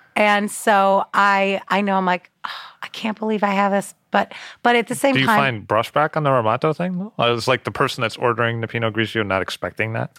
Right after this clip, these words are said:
Speaker 1: No, 'cause when we've, we poured it by the glass previously, it's the Decimus from, uh, Vita Romans. And, uh, it's, there's always the problem 'cause Italy doesn't tend to oak a lot of their whites either. And if they
Speaker 2: Sure.
Speaker 1: do, it's usually their top wine. And so
Speaker 2: Yeah.
Speaker 1: it's not really in a by the glass,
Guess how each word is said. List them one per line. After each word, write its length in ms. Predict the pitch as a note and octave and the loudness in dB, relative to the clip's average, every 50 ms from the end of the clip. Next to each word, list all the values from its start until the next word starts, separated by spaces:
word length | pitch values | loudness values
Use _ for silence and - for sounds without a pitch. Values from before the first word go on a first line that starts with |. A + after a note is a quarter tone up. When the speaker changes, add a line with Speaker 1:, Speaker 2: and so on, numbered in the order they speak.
| - - - - - - - | -20 -20 -20 -20 -16 -6 0
Speaker 1:
No, 240 | D4+ C#4+ D4 C#4+ C4 | 2 4 4 2 2
'cause 200 | - C#4 B3 G3 | 0 -2 -4 -2
when 320 | G3+ A3+ A#3 A#3+ A#3+ A#3+ - - _ _ - | 0 0 2 2 0 -4 -6 -10 _ _ -6
we've, 260 | F#3 A3+ A3+ G3 - | -4 -4 -4 -4 -4
we 120 | - A#3 G#3+ | -4 -4 -4
poured 220 | - - A#3 A3+ | 0 0 0 0
it 40 | A3+ | 2
by 100 | - A#3 | 0 0
the 100 | A3 A#3 | 0 0
glass 240 | G3+ G#3 G3+ G3 - | 0 2 2 0 0
previously, 760 | - - G3+ F3+ F#3 G#3+ - - - C4 C4 C4+ C4+ C#4 C4+ _ _ - | -4 -6 -6 -4 -4 -6 -8 -8 -8 -6 -6 -6 -6 -8 -10 _ _ -8
it's 160 | - F#3 - | -8 -8 -2
the 80 | - G#3 | -2 0
Decimus 540 | - G3 G3 - - - A3 A3 G#3 - - | 2 2 0 0 -4 -4 -2 -2 -2 -2 -4
from, 200 | A3 G3+ F#3+ F#3 | -2 -2 -2 -2
uh, 180 | - - F3+ F3+ | 0 0 0 2
Vita 260 | G3 G3+ F#3+ F3 F#3 | 2 0 0 2 0
Romans. 500 | F3+ F3 F3 F3 F#3 G#3 A3+ A3 - - _ - | 0 2 2 2 2 2 0 -4 -6 -12 _ -4
And, 360 | - G3 F#3+ F#3+ F#3 F#3 F3 | 0 2 2 2 2 2 2
uh, 220 | F#3 F3 F3 F3 E3+ | 2 4 4 4 2
it's, 160 | F3+ F3+ - | 0 -4 -2
there's 180 | - G#3+ G#3 F3+ | -2 -2 0 2
always 360 | - G3+ G#3 G#3+ A3 G#3+ - | 2 2 4 4 2 0 0
the 100 | - G3+ | -2 -4
problem 540 | E3 _ _ - F3 F#3+ F3+ F3+ F#3 F3+ F3+ | -4 _ _ -2 0 0 0 0 -2 -4 -4
'cause 180 | - F#3+ E3+ - - - - - _ - | -4 -6 -8 -8 -16 -20 -20 -20 _ -4
Italy 340 | C4 A#3+ A#3 A#3+ B3 B3 A#3 | 0 2 4 4 4 4 4
doesn't 300 | - G#3+ G3+ - G#3+ G#3 | 2 2 0 0 -2 -8
tend 220 | - - G3+ F3+ | -4 -2 -2 -2
to 80 | F3 - | 0 0
oak 200 | F3 F3+ - - | -2 -2 0 2
a 40 | |
lot 160 | F#3+ F3+ F3+ F3+ | 2 2 2 2
of 40 | |
their 120 | E3+ F3+ E3 | 0 0 0
whites 440 | E3+ F3 F#3+ A#3+ - - - - _ _ | 2 2 0 0 -4 -10 -16 -18 _ _
either. 280 | - G#3 G3+ A3 A#3+ B3 | -6 -4 0 2 2 2
And 100 | A3 G3 | 2 2
if 80 | F#3+ | 0
they 120 | - G3 F3+ | 0 -2 0
Speaker 2:
Sure. 120 | D#3 - | 2 2
Speaker 1:
do, 220 | F#3+ G3 G#3 A#3 A#3+ | 4 4 4 2 2
it's 200 | G#3 G3 - - | 0 -2 -2 -2
usually 360 | F#3+ G3 F#3+ - G3+ G3 F#3+ | -2 -2 0 0 0 0 2
their 160 | F#3 F#3 F3 | 2 0 0
top 360 | - - - - F#3+ - - | -2 -4 -4 -4 -4 -2 -2
wine. 320 | A3 G#3+ A#3 C4 C#4+ D#4 D#4+ - | 0 2 2 2 2 -2 -2 -2
And 100 | G3+ G3 | 0 0
so 120 | G3 G3+ G3+ | 2 2 2
Speaker 2:
Yeah. 60 | F#3+ | 0
Speaker 1:
it's 160 | F#3+ - - | 0 -2 0
not 280 | G3 F#3+ F#3+ - - - | 2 2 2 2 0 -2
really 200 | G3+ G3+ F#3+ F#3 | -2 -2 0 0
in 80 | F3+ | -2
a 80 | F3 E3+ - - | -4 -4 -4 0
by 160 | G3 F#3+ F#3+ | 0 0 0
the 80 | F#3 F#3 | 0 0
glass, 420 | - F#3 F3+ F#3+ - - - - | 0 0 0 0 -2 -10 -16 -18